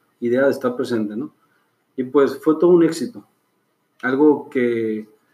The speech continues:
superó mis expectativas, o sea, más allá de lo que yo no pensaba, ¿eh?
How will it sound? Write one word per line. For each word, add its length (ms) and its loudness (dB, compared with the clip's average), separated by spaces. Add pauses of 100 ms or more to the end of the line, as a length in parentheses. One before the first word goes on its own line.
(140)
superó 520 0
mis 240 2
expectativas, 680 -4
o 60 -10
sea, 140 -8
más 240 0
allá 320 2
de 120 4
lo 200 -2
que 220 -6
yo 140 -4
no 280 -2
pensaba, 500 -6
¿eh? 60 -16